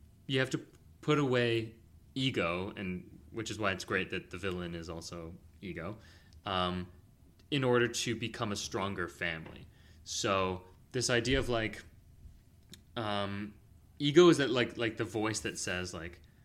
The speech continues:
"I'm better than everyone else," or, like, "You can't," like, "You can only look out for yourself."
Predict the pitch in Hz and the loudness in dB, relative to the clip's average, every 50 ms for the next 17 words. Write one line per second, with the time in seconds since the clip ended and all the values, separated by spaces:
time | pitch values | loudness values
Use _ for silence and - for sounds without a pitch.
0 | - - - - - - - - 117 107 107 104 101 92 92 101 98 95 98 92 | -20 -20 -20 -20 -20 -20 -4 0 0 0 0 0 -2 0 0 0 -2 -2 -2 -2
1 | 92 90 98 92 92 90 87 87 87 92 95 92 - 90 101 98 95 90 82 82 | -2 -2 -2 -4 -2 -2 -2 -4 -4 -4 -6 -6 -6 -6 -6 -4 -4 -4 -6 -6
2 | 80 - - - - - - - 110 107 - - - 98 95 95 95 95 - - | -8 -12 -18 -20 -20 -20 -16 -12 -12 -12 -10 -4 -2 0 0 0 0 -2 -6 -12
3 | - - - - - - - - - - 117 113 104 110 107 104 117 107 95 95 | -14 -16 -20 -20 -20 -20 -20 -20 -10 -6 -6 -4 -4 -4 -6 -4 -4 -4 -2 -2
4 | 98 98 92 90 87 87 - 90 90 82 - - 95 87 87 87 - - 87 87 | -2 -2 -2 -2 -4 -2 -2 -2 -2 -4 -6 -6 -4 -2 -2 -2 -4 -6 -4 -4
5 | 95 107 117 - - - | -4 -4 -6 -8 -12 -20